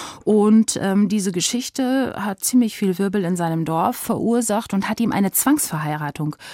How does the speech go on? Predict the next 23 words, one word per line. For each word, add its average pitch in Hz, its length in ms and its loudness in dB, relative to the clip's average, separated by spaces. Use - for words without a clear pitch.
eingetragen. 160 680 -2
Die 160 140 -4
Zwangsverheiratung 202 800 0
mit 202 140 2
der 185 80 0
jungen 185 260 0
Falestin 185 760 4
aus 214 240 0
seinem 190 420 0
Heimatstädtchen. 277 1000 4
Falestin, 214 580 6
das 240 220 6
heißt 190 180 -2
Palästina. 254 800 6
Also 190 240 0
seine 180 280 2
Frau 208 380 0
heißt 185 420 0
so 202 220 -2
wie 190 100 2
seine 165 460 0
Heimat 202 480 4
sozusagen. 185 840 0